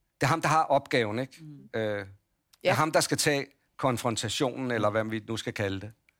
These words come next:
Speaker 3: Ja, fordi vi tvangskonverterer ikke folk i det her land. Altså, og man har religionsfrihed begge veje, men det betyder også, at han skal gå de skridt, også med sin egen familie, og blive et voksen menneske, og vise dem, at det ikke er farligt. Og hvis de ikke er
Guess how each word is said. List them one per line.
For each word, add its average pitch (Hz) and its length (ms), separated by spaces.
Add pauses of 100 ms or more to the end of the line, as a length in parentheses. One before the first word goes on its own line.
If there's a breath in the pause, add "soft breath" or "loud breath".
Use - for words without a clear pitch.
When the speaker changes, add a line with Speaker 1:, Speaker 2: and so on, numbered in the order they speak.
(140)
Speaker 3:
Ja, 214 120
fordi 240 260
vi 233 220
tvangskonverterer 233 880
ikke 226 140
folk 220 280
i - 20
det 226 140
her 226 100
land. 196 220 (200)
Altså, 202 240
og 196 180
man 196 140
har 196 140
religionsfrihed 233 840 (360)
begge 233 320
veje, 180 400 (460)
men 214 120
det 247 100
betyder 240 320
også, 208 260
at 208 80
han 214 200
skal 240 220
gå 220 220
de 233 180
skridt, - 580
også 214 220
med 240 80
sin 226 140
egen 190 220
familie, 226 440
og 202 60
blive 208 140
et 180 80
voksen 202 360
menneske, 208 540
og 185 180
vise 226 380 (360 soft breath)
dem, 220 200
at 196 140
det 208 60
ikke 208 120
er 226 60
farligt. 180 400
Og 208 60
hvis 220 200
de 262 140
ikke 262 200
er 226 180